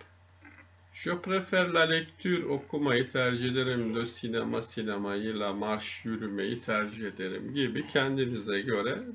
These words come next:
bunları doldurabilir ve cümle haline getirebilirsiniz. Dö. Complétez les phrases avec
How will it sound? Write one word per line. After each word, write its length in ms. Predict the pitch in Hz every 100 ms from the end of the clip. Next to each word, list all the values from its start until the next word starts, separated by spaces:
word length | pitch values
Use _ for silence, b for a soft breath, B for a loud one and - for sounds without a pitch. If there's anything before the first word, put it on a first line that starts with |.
| -
bunları 480 | 131 117 95 127 139
doldurabilir 760 | 123 101 107 131 131 117 135
ve 120 | 131
cümle 320 | 123 127 127 120
haline 380 | 110 104 101
getirebilirsiniz. 1120 | 117 117 - 120 113 110 - - 117 127 - - - - - - - - - - - - - - - - - - - - - - 180
Dö. 440 | 214 160 - - - - - - - - - _ - - - - - - - - -
Complétez 560 | 185 226 - 226 226 208
les 140 | 170
phrases 720 | 160 143 143 185 214 - - -
avec 680 | 143 143 147 147 - -